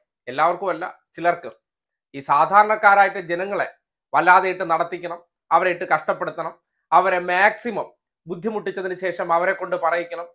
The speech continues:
"ഇവിടെ ഒന്നും നടക്കില്ല, ഈ നാട്ടിൽ ഈ സർക്കാർ സംവിധാനങ്ങളെല്ലാം മോശമാണ്, ഈ ഭരിക്കുന്നവരെല്ലാം കള്ളന്മാരാണ്." ഇങ്ങനെ പറയിപ്പിക്കുന്നതിനുള്ള മുഖ്യ കാരണക്കാർ പല ഉദ്യോഗസ്ഥരുമാണ്. ഇപ്പോ ഈ അദാലത്തുകൾ നടക്കുന്നതിൽ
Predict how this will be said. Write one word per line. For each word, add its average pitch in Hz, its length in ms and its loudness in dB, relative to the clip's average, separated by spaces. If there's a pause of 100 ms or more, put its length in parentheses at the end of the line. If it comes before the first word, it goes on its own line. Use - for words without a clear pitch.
"ഇവിടെ 165 180 -4
ഒന്നും 170 320 -4
നടക്കില്ല, 156 540 -4 (180)
ഈ 185 100 -8
നാട്ടിൽ 165 380 0 (460)
ഈ 180 80 -6
സർക്കാർ 185 420 4
സംവിധാനങ്ങളെല്ലാം 170 840 -2
മോശമാണ്, 160 540 -4 (180)
ഈ 180 160 -8
ഭരിക്കുന്നവരെല്ലാം 175 840 -2
കള്ളന്മാരാണ്." 160 680 -2 (380)
ഇങ്ങനെ 214 260 0
പറയിപ്പിക്കുന്നതിനുള്ള 185 1300 -2 (300)
മുഖ്യ 247 360 -2
കാരണക്കാർ 170 560 0 (720)
പല 190 280 4 (100)
ഉദ്യോഗസ്ഥരുമാണ്. 151 720 -6 (600)
ഇപ്പോ 190 240 -2
ഈ 185 80 -2
അദാലത്തുകൾ 208 680 4
നടക്കുന്നതിൽ 160 500 -6